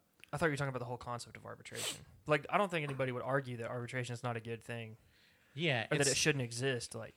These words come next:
Speaker 2: So, a-, as I understand it, the rule before this, uh, Supreme Court holding was, like,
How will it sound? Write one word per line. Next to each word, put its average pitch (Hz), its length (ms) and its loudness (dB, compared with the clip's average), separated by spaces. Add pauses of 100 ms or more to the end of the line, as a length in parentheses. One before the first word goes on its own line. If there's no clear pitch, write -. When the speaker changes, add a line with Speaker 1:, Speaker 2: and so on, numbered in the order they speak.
Speaker 2:
So, 160 180 4
a-, 165 80 2 (340)
as 151 140 6
I 196 100 2
understand 160 380 2
it, 127 80 -2
the 127 80 2
rule 135 220 6
before 139 580 2
this, 107 500 -2 (680)
uh, 104 280 -2
Supreme 110 380 -6
Court 101 220 -6
holding 95 380 -8
was, 92 220 -8
like, 90 360 -8